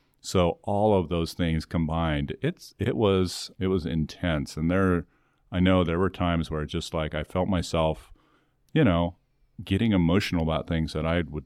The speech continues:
typically never get emotional about, you know?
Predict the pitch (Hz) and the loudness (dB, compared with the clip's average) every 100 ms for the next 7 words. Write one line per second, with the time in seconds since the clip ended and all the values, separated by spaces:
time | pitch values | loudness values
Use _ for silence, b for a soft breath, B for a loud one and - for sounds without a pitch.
0 | _ - - 80 80 73 78 82 71 67 | _ -8 -8 -6 -4 0 2 2 2 -2
1 | 69 67 67 - 71 - - - _ 92 | -4 -4 -4 -4 -6 -6 -8 -12 _ 0
2 | 85 78 76 | 2 2 0